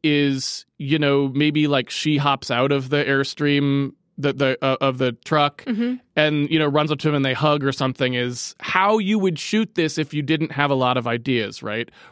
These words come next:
Speaker 1: Or if you didn't, like, think it through. And instead, what we see is just this incredibly organic scene, like, Arnie and Gilbert both, like, tr-,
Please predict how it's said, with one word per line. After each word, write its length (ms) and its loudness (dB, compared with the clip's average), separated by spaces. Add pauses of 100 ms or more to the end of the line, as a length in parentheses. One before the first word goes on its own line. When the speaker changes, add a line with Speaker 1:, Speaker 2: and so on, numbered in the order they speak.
Speaker 1:
Or 160 2
if 140 -2
you 80 0
didn't, 340 0 (300)
like, 260 0
think 340 -4
it 120 0
through. 420 -2 (880)
And 160 2
instead, 760 2 (140)
what 220 2
we 100 0
see 380 2
is 140 0
just 240 -2
this 280 -2
incredibly 880 -2
organic 800 0
scene, 440 0
like, 360 2 (420)
Arnie 560 2
and 240 2
Gilbert 460 0
both, 280 0
like, 260 2 (440)
tr-, 120 -14